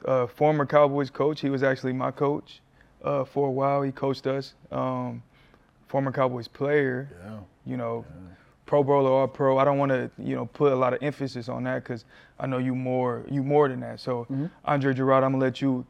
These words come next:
Speaker 1: introduce yourself and who you are as a person. I think as a athletes, we don't have a lot of,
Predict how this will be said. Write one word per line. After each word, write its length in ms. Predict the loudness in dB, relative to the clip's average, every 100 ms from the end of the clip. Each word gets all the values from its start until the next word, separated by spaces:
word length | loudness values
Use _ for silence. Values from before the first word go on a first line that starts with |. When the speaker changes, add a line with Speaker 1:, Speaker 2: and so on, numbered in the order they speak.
| _ -18
Speaker 1:
introduce 480 | -8 -6 -4 -4 -6
yourself 500 | -10 -6 -2 -2 -4
and 100 | -12
who 160 | -4 -2
you 180 | 0 2
are 180 | 2 0
as 100 | -6
a 40 |
person. 380 | -6 -4 -4 -4
I 60 | -8
think 320 | -6 -6 -4
as 200 | -4 -4
a 160 | -2
athletes, 580 | 2 0 0 -4 -4 -8 -16 -20 -20 _
we 120 | -4 -2
don't 180 | -2 0
have 240 | 0 0
a 60 | 0
lot 300 | 0 0 0
of, 200 | -4